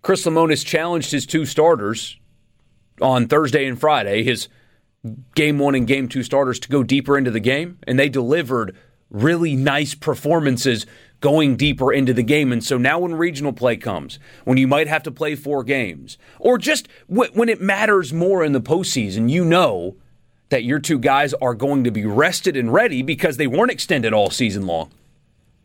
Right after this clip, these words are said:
And they can do it when asked of them. Very important key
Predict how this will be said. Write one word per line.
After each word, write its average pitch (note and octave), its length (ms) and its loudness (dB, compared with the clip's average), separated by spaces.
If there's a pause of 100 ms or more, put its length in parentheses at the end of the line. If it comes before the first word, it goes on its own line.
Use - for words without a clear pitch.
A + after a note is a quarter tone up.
(520)
And D#3+ 180 0
they C3+ 120 -2
can E3 540 0
do B2 220 0
it G#2+ 120 -8
when G#2+ 160 -6
asked G#2+ 420 -4
of D#2+ 240 -8
them. D2 220 -12 (680)
Very F3 480 0
important B2+ 720 -4
key A2 380 -2